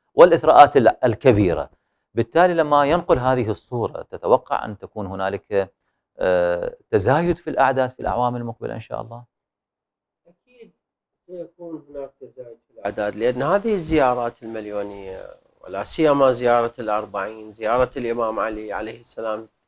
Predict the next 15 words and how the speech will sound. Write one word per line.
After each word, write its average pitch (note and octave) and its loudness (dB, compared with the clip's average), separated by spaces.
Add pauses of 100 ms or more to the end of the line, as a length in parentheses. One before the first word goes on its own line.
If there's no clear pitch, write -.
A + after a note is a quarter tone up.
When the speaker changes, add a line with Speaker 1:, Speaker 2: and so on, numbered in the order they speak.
Speaker 2:
في B2 -8
ذكرى A#2 -6
شهادة A2 -6
النبي، A2+ -8
تجد F3+ -2
أن C#3 -2
ال-، B2+ 0 (760)
العدد E3+ 4
تصاعدي D3 2
في C#3 -8
كل D#3+ -6
سنة. G#2 0
Speaker 1:
نعم. F#2 -8 (420)
Speaker 2:
أنا C#3 -2
تابعت، D#3 4